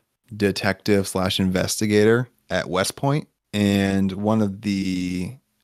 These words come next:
um, cadets who's helping him do the investigation is Edgar Allan Poe.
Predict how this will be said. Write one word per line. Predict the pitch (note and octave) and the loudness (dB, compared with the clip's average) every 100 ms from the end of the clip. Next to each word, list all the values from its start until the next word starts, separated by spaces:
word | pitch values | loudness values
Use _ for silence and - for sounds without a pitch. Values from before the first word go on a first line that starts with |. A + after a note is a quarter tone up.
| - | -12
um, | D#2+ D2+ C2 C2+ B1 | -8 -6 -6 -8 -10
cadets | - G#2 A#2+ A2+ G#2 - - | -6 0 2 2 0 -4 -8
who's | G#2 F#2+ | -4 -2
helping | A#2 A2+ F#2+ | 0 0 0
him | F#2+ | 0
do | F2 | -2
the | D#2+ | -4
investigation | F2 F2 F2+ E2 E2 D#2+ | -6 -6 -6 -6 -4 -6
is | - - | -8 -4
Edgar | F#2+ G#2 F2+ | -4 0 0
Allan | F2 D#2 | 0 -4
Poe. | - - D2 - | -8 -6 -6 -8